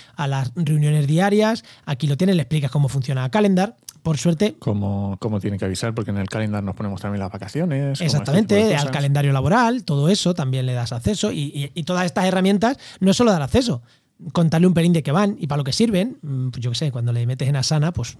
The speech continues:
Speaker 1: un pelín, en Slack, pues un pelín, tienes que, ¿sabes? Que luego siempre se quedan con tarea ellas de, "Vale, mm, ahora te coges y rellenas todas las fotos de todas las herramientas para que salga tu foto". Eso ya al día
Speaker 2: <laughs>
Speaker 1: siguiente, eso lo ha hecho Ara esta mañana.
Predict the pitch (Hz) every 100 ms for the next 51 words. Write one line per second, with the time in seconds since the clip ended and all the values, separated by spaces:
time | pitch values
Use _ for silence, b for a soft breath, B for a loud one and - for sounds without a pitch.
0 | - 143 117 139 151 127 120 135 147 -
1 | - 120 120 120 160 156 165 - 117 117
2 | 117 110 110 110 - - 170 - B B
3 | B B - 175 175 196 185 156 175 180
4 | 165 180 170 170 175 175 196 175 147 135
5 | 120 110 139 135 - 160 151 165 190 220
6 | 196 147 139 156 - 147 135 170 165 156
7 | 131 135 123 131 127 139 151 143 127 131
8 | 127 123 117 113 - - B B B B
9 | - 151 139 147 135 113 113 117 123 139
10 | 135 127 135 160 190 - 123 120 120 117